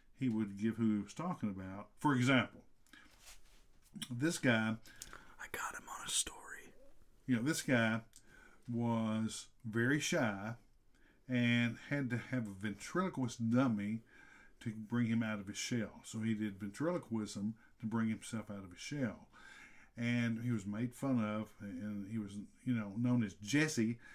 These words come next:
Speaker 1: And Jesse came out of his shell and eventually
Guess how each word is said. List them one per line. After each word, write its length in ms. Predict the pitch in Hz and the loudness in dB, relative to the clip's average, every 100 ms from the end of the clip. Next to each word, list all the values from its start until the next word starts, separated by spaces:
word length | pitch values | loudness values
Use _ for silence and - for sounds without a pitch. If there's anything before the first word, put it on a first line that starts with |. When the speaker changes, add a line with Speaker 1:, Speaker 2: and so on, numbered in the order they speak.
| - - | -20 -8
Speaker 1:
And 300 | 117 107 107 92 110 98 | -2 0 -2 -4 -10 -6
Jesse 600 | 110 151 147 120 120 117 - - - - - - - - | 0 0 2 2 4 2 -4 -20 -20 -20 -20 -20 -20 -20
came 220 | - 131 123 | -2 2 4
out 100 | 110 | 2
of 80 | |
his 80 | 98 | 0
shell 640 | - - 180 135 120 104 - - | -2 0 2 4 4 2 -6 -4
and 280 | 127 120 110 | 2 4 2
eventually 760 | 98 151 180 - 107 110 113 | 0 -2 -2 -2 0 0 -2